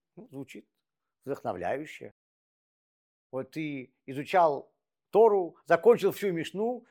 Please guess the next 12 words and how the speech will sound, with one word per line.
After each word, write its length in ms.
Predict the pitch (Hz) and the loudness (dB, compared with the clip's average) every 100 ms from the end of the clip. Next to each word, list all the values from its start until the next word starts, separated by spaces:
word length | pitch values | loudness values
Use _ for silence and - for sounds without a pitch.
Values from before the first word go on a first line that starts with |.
| _ | _
пыхтел, 420 | 185 - - 233 | -4 -2 2 2
пыхтел. 500 | 226 180 - 196 214 | 2 -6 -2 2 2
Ну, 180 | 131 185 | 0 -6
щас 220 | - 220 | 0 0
хотя 280 | 185 165 190 | 0 2 2
бы 220 | 190 175 - - | 2 -2 -6 -2
понимаем, 340 | 160 170 214 | 0 4 2
что 160 | 175 170 | 0 -2
было 500 | 139 202 202 175 - _ _ _ _ _ - | 2 4 4 2 -2 _ _ _ _ _ -8
за 120 | 165 | -4
что 180 | - 196 | -2 -2
пыхтеть. 640 | 190 - - 196 - _ | -4 -6 -6 -6 -6 _